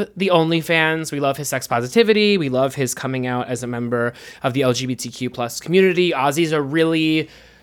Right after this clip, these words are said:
good sort of example of how to be <laughs> an alumni of Survivor.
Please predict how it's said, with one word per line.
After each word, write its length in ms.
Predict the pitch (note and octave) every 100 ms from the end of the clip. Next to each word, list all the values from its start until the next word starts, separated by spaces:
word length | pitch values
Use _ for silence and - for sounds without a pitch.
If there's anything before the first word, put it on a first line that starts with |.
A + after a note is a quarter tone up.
| _ C3+ B2+ -
good 640 | - G3+ G3+ G#3 G3+ G3 G3
sort 260 | - E3
of 160 | D#3 D#3
example 840 | D3 C3 B2 C3+ C3 D#3 D#3+ F3
of 680 | C#3 C3 B2 A#2+ A#2 B2+ B2+ - _
how 440 | - - C#3 B2 C3
to 160 | C3
be 140 | C#3 B2+
<laughs> 40 | F#3
an 80 |
alumni 540 | D3+ B2 A#2+ A#2+ A#2+ B2+
of 180 | A#2 A#2
Survivor. 760 | A2+ G#2+ G#2+ A2+ D3 E3+ F#3